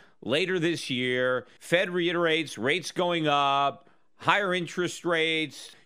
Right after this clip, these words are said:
Janet Yellen, very hawkish testimony. Hawkish meanings she wants tight money, which obviously we've totally lowered the bar on what it means to be a hawk. I mean, interest rates are at zero. And if you want to raise them to point two five percent,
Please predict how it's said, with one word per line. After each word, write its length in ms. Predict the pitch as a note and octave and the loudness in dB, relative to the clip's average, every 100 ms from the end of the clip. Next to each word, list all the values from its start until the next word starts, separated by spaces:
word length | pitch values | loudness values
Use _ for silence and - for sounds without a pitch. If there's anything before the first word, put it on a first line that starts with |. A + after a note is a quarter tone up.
| - | -4
Janet 360 | E3 G3+ G3+ | 0 0 0
Yellen, 580 | D#3 E3 E3 D#3+ D#3 C3+ - - | 0 0 0 -2 -4 -6 -12 -2
very 260 | D#3 A3 | 0 0
hawkish 540 | E3+ - F#3 F3+ F3 - | 0 0 0 0 -4 -2
testimony. 920 | E3+ D#3 - E3 D#3 D3+ D3+ D3 - - | -2 -2 -2 0 0 0 -2 -4 -8 -16
Hawkish 520 | - A3 F3 F3 D#3 D3 | -2 0 2 0 -2 -2
meanings 680 | D#3 D3+ D3 C#3 B2 - - - - | -2 0 -2 -4 -6 -10 -18 -20 -20
she 200 | - D3+ - - | -10 -8 -8 -2
wants 260 | F3 C#3+ | -2 -2
tight 320 | - F#3 D#3+ | 0 2 2
money, 300 | C#3 C#3+ G#2+ | 2 0 0
which 240 | F2 G2+ - | -4 -4 -2
obviously 500 | D3 C#3 A#2+ - B2 | 0 -2 -6 -6 -6
we've 280 | A2 A2 - - | -4 -6 -10 -4
totally 460 | E3 G3+ F#3 C#3 B2 | 0 0 0 -2 0
lowered 360 | C#3 D#3 C3 | 0 0 -2
the 80 | A#2 | -4
bar 580 | G2 C3 D3 A2+ F#2 - - - - | 0 2 2 0 -2 -6 -18 -20 -2
on 220 | B2+ B2+ | -2 0
what 160 | C#3+ | 0
it 80 | D3 | -2
means 300 | B2+ C#3+ B2 | -4 -4 -4
to 80 | - | -4
be 140 | A2+ | -2
a 60 | G2 | -4
hawk. 580 | - - E3+ F2+ - - _ - - - | -4 -6 -2 -2 -4 -12 _ -20 -16 -2
I 80 | |
mean, 120 | D#3 D#3+ | 0 0
interest 400 | A3 F3+ E3 G3 | -2 -4 -6 -2
rates 240 | E3+ B2 | -2 -2
are 120 | C3 | -4
at 60 | A2+ | -4
zero. 500 | G#2+ G3 G#3 G#2 - - | -2 -2 0 -4 -8 -2
And 100 | D3 | -2
if 120 | C#3+ | 0
you 80 | D#3 | -2
want 160 | E3 | 0
to 40 | D3+ | 0
raise 420 | A#2+ C3+ F#3+ E3 | 0 0 0 -2
them 180 | G#3 G3+ | -4 -2
to 100 | D3 | -2
point 340 | - E3 D#3 | -2 -4 -4
two 200 | - F#3 | -6 -8
five 400 | D#3+ F3+ F3 E3+ | -2 0 0 -2
percent, 480 | D3 C3 D3+ E3 F3 | -8 -6 -2 -2 -4